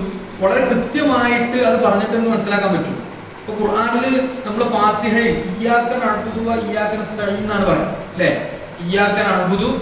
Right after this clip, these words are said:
വ ഇയ്യാക നസ്തഈൻ. അതിന്റെ അർത്ഥം എന്താണെന്ന് വെച്ചാല് ഞങ്ങൾ, ഞങ്ങൾ അല്ലാഹുവേ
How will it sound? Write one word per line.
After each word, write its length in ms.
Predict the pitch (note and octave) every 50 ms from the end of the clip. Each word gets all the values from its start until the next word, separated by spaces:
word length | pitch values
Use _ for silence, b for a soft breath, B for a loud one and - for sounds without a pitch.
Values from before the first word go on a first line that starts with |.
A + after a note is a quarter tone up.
| F#3+ G3+
വ 60 | A3
ഇയ്യാക 360 | A3 A3+ A3+ G#3+ G#3+ G#3+ G#3 G#3 F#3+
നസ്തഈൻ. 360 | F3+ - - F#3 E3+ D3+ C#3+
അതിന്റെ 480 | C#3 - - - - - - G3+ A#3 A3+
അർത്ഥം 220 | A3 A3+ A#3+ C4+
എന്താണെന്ന് 280 | C4+ C4 C4 B3+ B3+ B3
വെച്ചാല് 340 | A#3 - B3 A#3 A#3 A#3+ B3 B3 A#3 - - G3 F#3
ഞങ്ങൾ, 380 | G3 F#3+ G3 G3 F#3+ A3 - - - - - - - - - - - - - - - - -
ഞങ്ങൾ 360 | E3+ F3+ F#3 G3 G#3+ A3+ B3+ B3 A#3+
അല്ലാഹുവേ 360 | A3 G#3+ A3 G#3+ G#3 G#3 G#3+